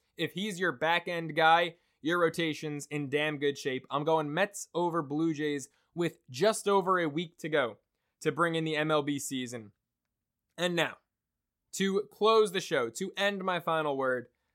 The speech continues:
I have some incredible life news that some of you may already know. Others may be hearing this for the first time. But everything has kind of happened at once. I have taken two new jobs. One started this week,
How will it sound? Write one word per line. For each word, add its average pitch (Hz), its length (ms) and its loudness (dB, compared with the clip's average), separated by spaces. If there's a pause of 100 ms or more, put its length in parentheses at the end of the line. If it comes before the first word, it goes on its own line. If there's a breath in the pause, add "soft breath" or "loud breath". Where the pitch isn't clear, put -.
(260)
I 185 160 8
have 160 500 4
some 151 380 -2
incredible 160 880 2
life 139 260 2
news 139 300 -8
that - 120 -8
some 165 200 0
of 170 120 -2
you 185 280 -2 (360)
may 160 200 2
already 160 360 2
know. 170 260 0
Others 160 340 0
may 160 100 0
be 151 160 -2
hearing 151 260 -2
this 151 120 -10
for - 100 -14
the 147 80 -6
first 147 320 -6
time. 147 340 -4 (480)
But 160 360 4 (300)
everything 185 460 2
has 170 160 -4
kind 170 240 2
of 143 60 -2
happened 151 340 0
at 135 100 -4
once. - 420 -12 (460)
I 160 500 8
have 156 280 4
taken 160 540 -4 (360)
two 247 220 2
new 240 180 0
jobs. 170 520 2 (520)
One 180 280 4
started 185 440 2
this 175 200 -8
week, 233 340 -6